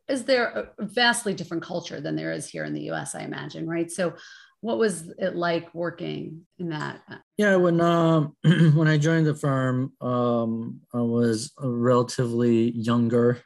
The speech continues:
Speaker 2: or at least much younger, <laughs> uh, man. Uh, I think I was twenty-five at that time, if my math is still correct. And, uh, it was a wonderful experience on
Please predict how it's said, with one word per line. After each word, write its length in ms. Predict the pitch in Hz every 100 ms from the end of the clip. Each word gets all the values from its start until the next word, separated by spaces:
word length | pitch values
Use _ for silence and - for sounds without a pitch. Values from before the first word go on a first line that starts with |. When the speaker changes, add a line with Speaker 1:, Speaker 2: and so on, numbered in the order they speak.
| -
Speaker 2:
or 300 | 120 117 113
at 80 | 110
least 300 | 117 - 120
much 280 | 113 -
younger, 500 | 113 117 117 117 120 147 139 _ -
<laughs> 300 | - _ -
uh, 240 | 120 120 151 135 123
man. 580 | 127 131 131 131 135 139 - - _ -
Uh, 300 | 117 117 117
I 20 |
think 160 | 131 123
I 60 |
was 180 | 120 113
twenty-five 640 | - - 117 110 113 117 113
at 140 | 113
that 220 | 113 -
time, 400 | 120 113 110 113
if 80 | 107
my 180 | 113 107 107 151
math 400 | 120 113 110 113
is 100 | -
still 200 | 110 107
correct. 560 | 107 107 107 104 - - - - - _ 143
And, 920 | 139 139 135 135 135 131 131 127 - _ _ 147
uh, 60 |
it 200 | 143 165
was 160 | 175 165
a 60 | 147
wonderful 420 | 147 147 143 135
experience 960 | 127 - 135 127 123 120 120 117 117
on 880 | - 127 117 113 113 110 117 139 151